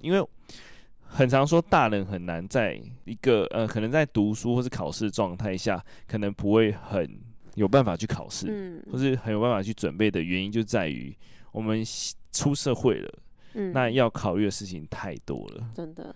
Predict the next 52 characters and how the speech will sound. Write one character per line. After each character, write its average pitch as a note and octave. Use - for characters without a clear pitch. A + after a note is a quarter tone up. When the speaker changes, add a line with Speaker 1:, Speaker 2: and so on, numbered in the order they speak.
Speaker 1:
又 G#2
有 F2+
钱 F2
啊， A2
<laughs> -
有 G2
Speaker 2:
家 F#3+
庭 A3+
啊。 G#3
Speaker 1:
职 A#2
业、 C3+
职 B2
场 G2
啊， E2
Speaker 2:
对。 F3+
Speaker 1:
家 A2+
庭 E2+
啊， F2+
Speaker 2:
嗯。 -
Speaker 1:
甚 B2+
至 B2
是 B2+
Speaker 2:
比 C3
较 C4+
不 D4+
能 D4+
Speaker 1:
可 -
能 A3
Speaker 2:
义 B3+
无 G3+
反 F3
顾 F#3+
的 E3+
去 E3+
专 F3+
心 F3+
做 E3
一 -
件 D3+
事 F#2+
啦。 -
Speaker 1:
对， F2+
对， -
对， D#2+
但 E3
是 F#3
学 A2
生 B2+
时 G#2+
期 F2+
可 F2+
以。 C#2+